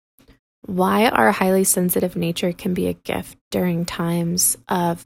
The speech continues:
of difficulty and when we're trying to let go.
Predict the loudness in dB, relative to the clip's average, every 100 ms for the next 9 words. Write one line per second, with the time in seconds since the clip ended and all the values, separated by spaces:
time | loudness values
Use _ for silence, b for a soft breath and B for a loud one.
0 | -8 -6 0 0 0 -4 -4 -2 -2 -2
1 | -2 -2 -2 -2 -2 -2 -2 -2 -2 -2
2 | -4 -2 -4 -4 -6 -4 -4 -6